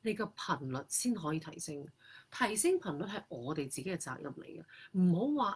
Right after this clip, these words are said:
「哎呀，因為佢唔洗個煲咯，所以我咪唔飲水咯。」咁，喂，唔該，你自己嘅水，你咪自己洗、自己斟咯，係咪？係啊，即係為自己人生負責咯。我成日都咁講，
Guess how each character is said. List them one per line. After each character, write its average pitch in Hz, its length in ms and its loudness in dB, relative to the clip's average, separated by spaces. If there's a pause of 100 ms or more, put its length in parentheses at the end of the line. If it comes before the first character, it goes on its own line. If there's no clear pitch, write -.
「哎 339 60 2
呀， 392 120 2 (100)
因 427 80 4
為 392 80 2
佢 330 160 0
唔 262 140 2
洗 262 300 0
個 349 80 -2
煲 339 280 0
咯， 349 160 4
所 349 180 -2
以 339 40 2
我 330 100 0
咪 247 160 2
唔 165 200 4
飲 180 240 2
水 165 400 2
咯。」 240 340 0
咁， - 180 -2 (420)
喂， 339 100 0 (280)
唔 165 200 4
該， 285 340 0
你 160 220 2
自 160 200 4
己 196 160 0
嘅 220 80 -2
水， 127 420 -4 (200)
你 175 100 2
咪 147 120 2
自 139 220 -2
己 135 200 -4
洗、 117 460 2
自 - 180 2
己 139 240 -8
斟 156 320 2
咯， 143 340 -4 (300)
係 147 80 -4
咪？ 135 220 2 (360)
係 170 120 0
啊， 151 200 -6
即 359 100 4
係 403 80 4
為 233 140 4
自 190 140 2
己 269 140 0
人 139 180 -2
生 220 180 -2
負 143 240 -4
責 131 160 -2
咯。 170 120 -2
我 180 40 0
成 127 140 -4
日 143 40 -8
都 151 80 -4
咁 156 80 -6
講， - 160 -14